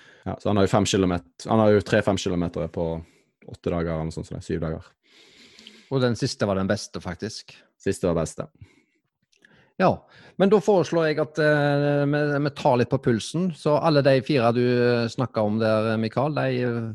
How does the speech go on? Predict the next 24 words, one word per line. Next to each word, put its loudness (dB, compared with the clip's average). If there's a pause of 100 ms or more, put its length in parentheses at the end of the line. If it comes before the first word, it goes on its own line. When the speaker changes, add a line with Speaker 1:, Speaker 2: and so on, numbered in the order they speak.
Speaker 2:
får -2
vi 0 (100)
en, 0
eh, -4 (340)
liten -2
prat 0
med -4 (100)
i -6 (100)
forkant -4 (140)
av, -2
eh, -4 (440)
løpet 0
deres, -2 (340)
mens -6
de 0
varmer 2
opp, -20 (260)
der -6
de -8
forteller -4
litt -6
om -4
hva -2 (460)
ambisjoner 2